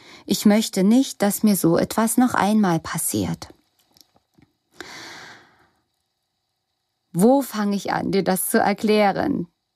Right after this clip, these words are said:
Wenn du nicht möchtest, dass dir das noch einmal passiert, ist es jetzt an der Zeit, hast du jetzt die Chance zu schauen, was hat mich in diese Situation erstens gebracht? In diese Situation,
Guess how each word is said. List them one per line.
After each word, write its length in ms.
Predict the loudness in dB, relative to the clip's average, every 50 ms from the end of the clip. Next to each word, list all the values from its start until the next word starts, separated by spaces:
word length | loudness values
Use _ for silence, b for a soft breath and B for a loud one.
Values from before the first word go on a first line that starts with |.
| _ -4
Wenn 300 | 0 0 2 2 2 2
du 100 | 2 0
nicht 240 | 0 -2 0 2
möchtest, 560 | 2 2 2 2 -2 -2 -2 -2 -2 -2 -2 -4
dass 160 | -4 -4 -4
dir 120 | -2 -2
das 180 | 0 0 0 0
noch 160 | 0 2 2
einmal 440 | 0 2 2 2 2 2 2 2 0
passiert, 840 | -2 -2 -2 0 0 0 0 2 2 2 2 2 0 -2 -6 -10 b b b b b b b b b b b b b
ist 180 | -2 0 0 2
es 200 | 0 0 0 2
jetzt 420 | 4 4 4 4 2 -2 -8 -8
an 180 | -4 -2 -2 0
der 160 | -2 -2 -4
Zeit, 480 | -6 -6 -4 -2 0 0 0 -2 -2 -2
hast 220 | -4 -4 -2 0
du 40 | 2
jetzt 440 | 2 4 2 2 0 -2 -4 -2 0
die 60 | 0
Chance 440 | 0 2 2 2 4 4 2 2 0
zu 160 | -2 -2 0
schauen, 600 | 0 0 0 2 2 2 2 2 2 2 0 0 b b b b b b b b b b b b b b b _ _
was 540 | -4 -2 0 2 2 2 2 0 0 0 0
hat 180 | 0 2 2
mich 180 | 2 2 4 2
in 140 | 2 2 4
diese 260 | 2 2 2 2 2
Situation 800 | 2 0 -2 0 0 0 0 0 -2 -2 0 2 2 2 2 2 0
erstens 520 | 0 0 0 -2 0 0 0 0 0 -2
gebracht? 640 | -6 -8 -2 0 0 0 0 -2 -6 -14 -20 -20 -20 B B B B B B B B B B B B B
In 240 | 0 2 4 4 4
diese 400 | 4 4 6 6 4 4 2 0
Situation, 1400 | 0 0 0 -2 -2 -2 0 0 0 0 -2 -4 -4 -2 2 2 4 4 4 2 2 2 0 0 0 -2 -4